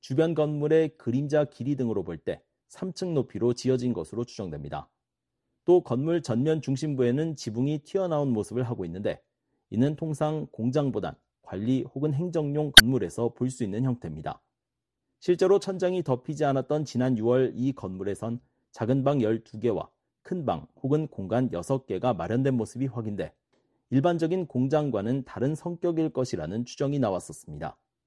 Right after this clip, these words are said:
앞서 한국 정부는 지난 유월 개성공단 내 부지에서 건물 신축이 이루어지고 있다는 비오이의 지적에 보도된 동향에 대해 파악하고 있다고 밝혔습니다.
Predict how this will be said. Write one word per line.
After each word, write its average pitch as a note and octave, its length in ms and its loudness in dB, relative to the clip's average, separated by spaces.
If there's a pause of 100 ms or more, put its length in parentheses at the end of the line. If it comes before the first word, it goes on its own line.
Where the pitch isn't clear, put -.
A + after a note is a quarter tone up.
(720)
앞서 F3 200 4
한국 F3+ 340 0
정부는 E3+ 380 0
지난 D3+ 260 0
유월 D3+ 260 4
개성공단 C3 680 2
내 C3+ 160 2
부지에서 A#2 720 -2
건물 B2+ 340 -2
신축이 C#3 480 -2
이루어지고 B2 440 2
있다는 A2+ 460 -2
비오이의 C3 460 4
지적에 G#2 400 -4 (560)
보도된 D#3+ 540 4
동향에 C#3 460 0
대해 A#2+ 280 0
파악하고 C#3+ 580 -2
있다고 F2+ 280 -6
밝혔습니다. E2 640 -8